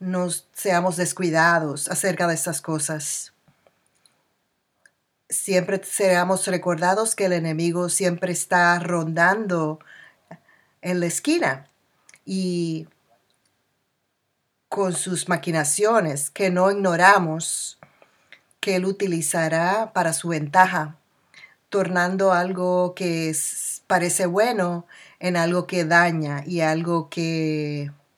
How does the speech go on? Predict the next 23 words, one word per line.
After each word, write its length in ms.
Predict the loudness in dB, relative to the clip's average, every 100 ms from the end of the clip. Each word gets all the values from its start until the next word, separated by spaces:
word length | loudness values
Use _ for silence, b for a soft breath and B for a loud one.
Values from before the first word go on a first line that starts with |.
| _ _ _ _ b b b
que 200 | -6 -4
es 200 | -4 -4
preocupante. 800 | -2 -2 -2 0 2 2 -2 -4
Así 300 | -2 -2 -2
que 280 | -2 -2 -2 B B B -4
no 240 | 0 0
queremos 720 | 0 -2 0 -2 -2 -2 -4
lo 160 | -2 -2
que 80 | -2
estamos 340 | -4 -2 -2
haciendo 360 | -4 -2 -2 0
acá, 720 | 0 2 4 4 2 0 -6 _ _ _ _ _ _ _ _ _ _ _ _
este 280 | -6 -4 0
hablar 760 | 0 0 0 2 0 0 -4 -10 _ _ _ _ _ _ _ _ _ _ _ _ _ _ _ _ _ -6
o, 200 | -2 0
eh, 360 | 0 -4 -10 -14 -14
o 140 | -6
esta 280 | -6 -2 -2
tra-, 420 | 2 2 2 -2
transmisión, 1000 | -4 -2 -2 -2 -2 0 2 2 0 -6 _ _ _ -14
este 240 | -10 -8 -6
tipo 340 | -6 -2 -2
de, 500 | -2 -2 -2 -4 -8